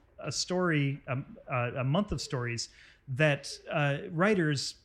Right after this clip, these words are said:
years later will come back and revisit and find little ways to add detail and, uh, and retroactively, you know, adjust some of the plotting. Um, and I think that's one of the really, that's one of the things that I think I speak for all of us here that we love about Marvel is that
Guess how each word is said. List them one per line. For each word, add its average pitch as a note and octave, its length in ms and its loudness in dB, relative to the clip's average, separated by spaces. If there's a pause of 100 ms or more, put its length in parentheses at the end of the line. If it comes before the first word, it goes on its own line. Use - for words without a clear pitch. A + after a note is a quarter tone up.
(120)
years F#3 380 2
later F#3+ 280 0
will C#3 140 0
come E3 220 -2
back D#3 240 0
and D3 80 -2
revisit D3 540 -2
and C3 200 -2 (380)
find F3+ 400 0
little F3 220 0
ways E3 300 0
to - 100 -8
add D#3 180 -2
detail C3 600 -2
and, B2 340 0
uh, A#2+ 300 0
and B2 200 -2
retroactively, C#3+ 1000 -2 (300)
you C#3 100 -2
know, C3+ 80 -4
adjust C#3+ 380 0
some D#3+ 240 0
of D3 120 0
the D3 80 -4
plotting. D3 600 0
Um, A#2+ 380 2 (380)
and C#3 400 4
I D#3 80 2
think F#3+ 160 2
that's F3+ 160 0
one G3 120 0
of F3+ 40 0
the E3+ 80 0
really, E3 320 0 (520)
that's D#3 160 0
one A3 100 6
of G3+ 60 6
the F3+ 60 4
things F#3 160 4
that D3+ 100 -2
I D3 60 2
think D3+ 260 0 (140)
I D#3 120 0
speak - 240 2
for C3+ 140 -4
all A#3 140 2
of C3+ 80 0
us A#2 140 -4
here B2 160 -2
that B2+ 260 -4
we E3 120 4
love F#3 280 4
about A2+ 280 -2
Marvel G#2+ 340 -4
is B2+ 240 -2
that C3 220 -2